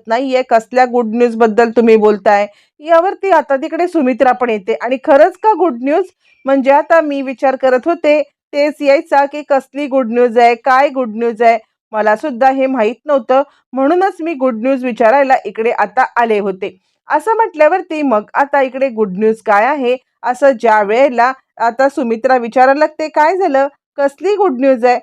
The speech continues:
मला तर काही कळतच नाहीये, बोल ना, म्हणजे मला आई म्हटली होती, पण खरी आहे का ही बातमी?" यावरती आता इकडे ऐश्वर्या म्हणते, "गुड न्यूज?" आजी येते, "हो, गुड न्यूज, गुड न्यूज, घ्या, घ्या, पेढे घ्या, पेढे." ऐश्वर्या म्हणते, "मी डाएटवरती आहे, तुम्हाला माहिती आहे ना?"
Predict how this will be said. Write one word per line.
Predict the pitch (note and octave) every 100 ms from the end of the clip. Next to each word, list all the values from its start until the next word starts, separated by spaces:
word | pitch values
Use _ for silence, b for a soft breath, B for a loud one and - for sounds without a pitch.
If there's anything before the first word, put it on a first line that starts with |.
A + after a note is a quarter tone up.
| _ _
मला | F#3+ G3 G3+
तर | G#3 A3
काही | C#4 D4
कळतच | C#4 B3+ A#3 C4+ E4 E4+
नाहीये, | D#4 C#4+ C#4
बोल | B3 C#4+ F#4
ना, | F4 F#3+ _ _
म्हणजे | G#3+ A#3
मला | B3+ B3+ -
आई | G#3+ B3+
म्हटली | D#4 C4+ - E4
होती, | E4+ D#4
पण | C#4 D4 D4+
खरी | D4 C#4
आहे | F4+
का | F4 C#4+
ही | C4+
बातमी?" | A#3 A3 A3 A#3+ C#4+ _ _
यावरती | C#4 B3 G3 A3 A3 B3+ -
आता | F#3 G#3+
इकडे | A3 A#3
ऐश्वर्या | A#3+ G3 A3 A3+
म्हणते, | C4+ C4 E4 A3
"गुड | A#3 G#3
न्यूज?" | B3+ A4+ B4 _ b b
आजी | C4+ A#3+ C#4+ F4+
येते, | E4+ D#4+ D#4
"हो, | D4 D#4+ F#4+
गुड | D4 C#4 B3+
न्यूज, | E4 D4+
गुड | C#4 C#4+ A#3+
न्यूज, | E4 F4 C4
घ्या, | B3 C#4
घ्या, | D4 D#4 D4+ D4+
पेढे | C#4 B3+ D4
घ्या, | E4 D4+
पेढे." | D4+ B3+ C4 B3+ - _ -
ऐश्वर्या | C#4+ D4+ E4 D#4
म्हणते, | F4 F#4+ F4
"मी | D#4 B3+ B3
डाएटवरती | G#3+ G3+ G#3 G3 C#4 C#4 C4+ -
आहे, | G3+ G#3 A3
तुम्हाला | A3+ B3+ C4+ C4
माहिती | B3+ A3+ A3 E4
आहे | C#4+
ना?" | B3